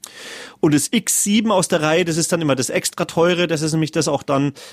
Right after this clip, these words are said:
wo ein eigener, äh, äh, F P G A mit draufläuft und der dann zum Beispiel so Funktionen wie Save States und Ähnliches bietet. Also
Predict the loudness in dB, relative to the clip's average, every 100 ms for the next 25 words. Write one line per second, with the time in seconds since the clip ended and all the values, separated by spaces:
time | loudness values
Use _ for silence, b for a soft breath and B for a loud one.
0 | B 0 4 4 2 0 0 0 0 2
1 | 2 2 0 0 0 0 0 -2 -2 -2
2 | 2 2 2 2 -2 0 0 0 0 2
3 | 2 0 0 2 2 0 0 -2 0 -2
4 | 0 -2 -2 0 2 2 0 2 2 0
5 | 0 2 2 0 -4 0 2 2 2 2
6 | 0 -4 -4 -4 -4 -2 0